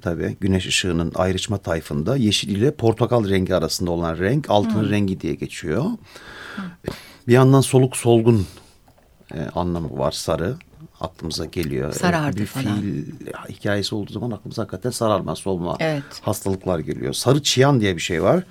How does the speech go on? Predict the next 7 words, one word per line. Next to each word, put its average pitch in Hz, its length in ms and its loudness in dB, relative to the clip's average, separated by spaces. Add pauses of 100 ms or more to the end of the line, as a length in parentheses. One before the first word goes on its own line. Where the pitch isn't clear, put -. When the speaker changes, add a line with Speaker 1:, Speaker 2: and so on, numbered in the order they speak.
(480)
Speaker 1:
Sinsi, 120 600 2
hain 117 380 4
sarışın 85 640 -4 (340)
diye 170 320 0
Speaker 2:
Hmm, 160 140 -4
Speaker 1:
geçiyormuş. 151 520 -8
Speaker 2:
evet. 165 260 -2